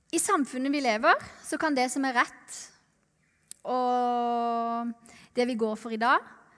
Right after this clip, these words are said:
være feil, og det vi ikke skal gå for i morgen. Eh, i samfunnet vårt så er veldig mye relativt, så det som er <clears throat> sant og fint for meg, kan være helt, helt noe annet for noen andre, ikke sant?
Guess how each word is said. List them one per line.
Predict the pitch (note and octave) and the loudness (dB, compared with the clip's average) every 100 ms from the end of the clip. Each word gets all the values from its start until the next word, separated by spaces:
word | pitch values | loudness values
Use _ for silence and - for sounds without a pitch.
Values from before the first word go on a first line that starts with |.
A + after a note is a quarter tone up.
| _ _ _ | _ _ _
være | A#3 A#3 A#3+ | 0 0 0
feil, | A#3 B3 C#4 F4+ G4 - _ _ _ _ | -2 2 2 0 -6 -20 _ _ _ _
og | A#3 | -4
det | A#3+ | -2
vi | C4 C4+ | -2 -6
ikke | - G3+ | -8 -8
skal | G#3+ | -6
gå | G#3 F#3 | -6 -8
for | F#3+ A3+ A3+ - - | -6 -6 -6 -12 -10
i | G#3+ | -6
morgen. | F3+ - - - _ _ _ - - - _ | -4 -6 -10 -14 _ _ _ -20 -20 -20 _
Eh, | G3+ G3+ G#3 | -10 -6 -4
i | A#3+ | 2
samfunnet | D#4 C4 C4+ C#4+ | 2 2 2 4
vårt | F4+ - | 4 4
så | D4 | 0
er | C4+ | 4
veldig | E4 C4+ A3+ B3+ | 2 2 0 -2
mye | A#3+ | 0
relativt, | G#3+ G3+ A3+ E4 F#4 | -2 -4 -2 -4 -4
så | D#4+ | -2
det | C4 B3+ | -2 -2
som | C4+ | -2
er | B3+ A#3+ A#3 A#3+ A#3+ | 0 0 -2 -8 -4
<clears throat> | C#4+ B3+ | -2 -2
sant | - A#3+ B3 C4+ | -2 -2 -4 -6
og | |
fint | A#3+ B3 - | -6 -6 -4
for | B3 | -4
meg, | D4+ | -2
kan | D#4+ C4+ | -2 0
være | A#3 A3+ A#3 A#3+ | 0 0 -2 -2
helt, | A3+ D4 - G#3+ | -2 -2 -6 -6
helt | G3+ - - - - - | -6 -8 -18 -20 -20 -10
noe | B3 A3 | -4 0
annet | F#3+ A#3 - - - | 0 -2 -8 -18 -14
for | - A3+ | -6 -4
noen | A#3 | -2
andre, | G#3+ F3 - A3 | -4 -6 -8 -8
ikke | A3 B3+ | -6 -2
sant? | D4 F#4 - | -2 -2 -10